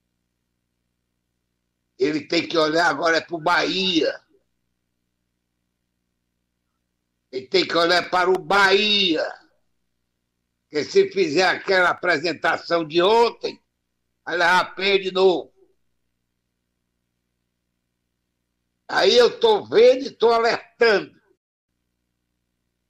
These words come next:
Tô alertando com respeito à torcida do Fortaleza.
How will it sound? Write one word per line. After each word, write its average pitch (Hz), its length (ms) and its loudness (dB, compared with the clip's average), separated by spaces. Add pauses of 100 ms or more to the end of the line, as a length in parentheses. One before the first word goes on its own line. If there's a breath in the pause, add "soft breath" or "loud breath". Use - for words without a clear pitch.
(1200)
Tô 202 100 -6
alertando 208 600 -2
com 214 140 -4
respeito - 680 0
à 208 100 -2
torcida 233 640 -2
do 226 100 -12
Fortaleza. 165 880 -6